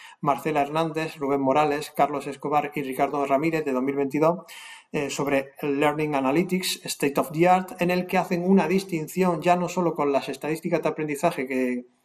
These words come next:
la, las, eh, sí, las estadísticas de aprendizaje, los Learning Analytics, sino que introducen, eh, la minería de datos educacional,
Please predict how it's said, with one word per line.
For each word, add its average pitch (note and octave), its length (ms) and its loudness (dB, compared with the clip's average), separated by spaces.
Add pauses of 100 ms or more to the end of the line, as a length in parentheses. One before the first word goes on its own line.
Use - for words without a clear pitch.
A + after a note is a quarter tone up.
(120)
la, C3+ 240 4
las, B2+ 520 2
eh, C3+ 340 -4 (420)
sí, - 140 4
las C3 200 2
estadísticas D3 460 -4
de D3+ 60 0
aprendizaje, D3+ 500 0
los C3 220 -4
Learning D3 360 0
Analytics, D#3+ 480 2
sino F3 220 2
que F3+ 100 2
introducen, F3 720 0 (380)
eh, D#3 340 2
la F3 240 6
minería E3+ 440 2
de E3 80 2
datos D3+ 340 -2
educacional, C3+ 720 -4